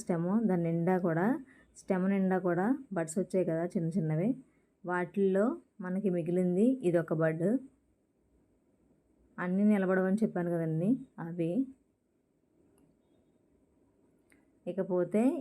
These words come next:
ఇవి బ్లూమ్ అవడానికి రెడీ అయిపోయాయండి. ఇంకా నైట్ అయితే బ్లూమ్ అవుతాయి.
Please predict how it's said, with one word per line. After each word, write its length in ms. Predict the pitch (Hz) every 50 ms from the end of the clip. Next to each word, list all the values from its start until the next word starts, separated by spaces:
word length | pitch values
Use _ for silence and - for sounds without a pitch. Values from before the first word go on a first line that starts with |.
| 262 185
ఇవి 120 | 185 190 202 175
బ్లూమ్ 220 | 175 175 175 180 180
అవడానికి 420 | 180 175 175 175 175 175 175 - - - -
రెడీ 180 | 180 165 170 170 170 165
అయిపోయాయండి. 600 | 165 160 170 170 170 165 160 160 156 156 156 156 156 160 - - - _ _ _ _ _ _ _ _ _ _ _ _ _
ఇంకా 180 | - 165 170 175 170
నైట్ 240 | 175 165 170 165 160 180 175
అయితే 160 | 165 156 185 185 170
బ్లూమ్ 220 | 165 160 170 170 175 175
అవుతాయి. 400 | 170 170 156 180 165 160 165 175